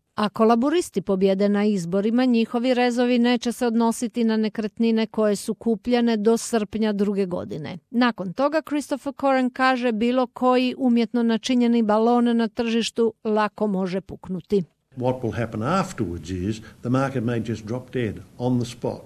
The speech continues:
Speaker 2: because everyone says, "Well, it's now too
Speaker 1: Ono
Speaker 2: hard."
Speaker 1: što bi se kasnije moglo dogoditi je odumiranje tržišta jer će ljudi reći, „Sada je prekasno.”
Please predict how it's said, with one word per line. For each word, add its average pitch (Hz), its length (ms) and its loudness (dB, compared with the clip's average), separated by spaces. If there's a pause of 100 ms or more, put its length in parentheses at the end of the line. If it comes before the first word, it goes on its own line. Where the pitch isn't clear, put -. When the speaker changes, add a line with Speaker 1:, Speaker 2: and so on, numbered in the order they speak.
(160)
Speaker 2:
because 107 220 -6
everyone 120 320 -2
says, 110 360 -4
"Well, 110 220 -2
it's 120 200 -8
now 127 300 -4
too 226 140 4
Speaker 1:
Ono 220 160 4
Speaker 2:
hard." 196 60 -2
Speaker 1:
što 220 200 -2
bi 196 120 0
se 190 160 -6
kasnije 226 500 0
moglo 240 300 2
dogoditi 233 640 0
je 226 220 2
odumiranje 220 640 2
tržišta 220 560 -2
jer 220 220 2
će 226 220 0
ljudi 226 360 2
reći, 226 400 0
„Sada 220 520 0
je 247 240 0
prekasno.” 196 840 -6